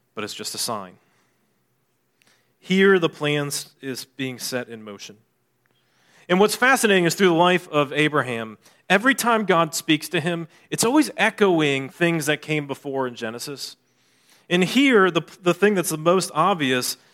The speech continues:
is the echoes back to the Tower of Babel in the previous chapter. Because what did they want to be? They wanted to be a great nation. They want to consolidate power and rule over others, dominate over others.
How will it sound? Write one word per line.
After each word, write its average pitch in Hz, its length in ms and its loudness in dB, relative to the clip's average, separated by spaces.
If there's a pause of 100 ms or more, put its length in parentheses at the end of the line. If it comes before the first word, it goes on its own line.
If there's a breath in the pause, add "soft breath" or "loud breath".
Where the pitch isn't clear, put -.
(340 soft breath)
is 156 160 -2
the 175 200 -2
echoes 208 400 0
back 185 340 -2
to 208 100 -4
the 196 100 -4
Tower 170 380 -4
of 156 80 -6
Babel 156 440 -4 (380)
in 147 100 -12
the 147 60 -4
previous 151 460 -2
chapter. 160 380 -8 (1300)
Because 196 220 4
what 208 140 6
did 269 100 2
they 220 120 6
want 202 200 4
to 190 60 0
be? 185 280 0 (160 loud breath)
They 220 120 4
wanted 240 340 4
to 208 80 2
be 202 140 4
a - 20 4
great 190 260 2
nation. 175 400 0
They 139 80 2
want 175 200 4
to 180 40 2
consolidate 190 840 2
power 139 440 2 (1900)
and 170 200 4
rule 190 260 8
over 160 260 4
others, 117 380 0
dominate 165 560 2
over 135 260 -2
others. 107 460 -8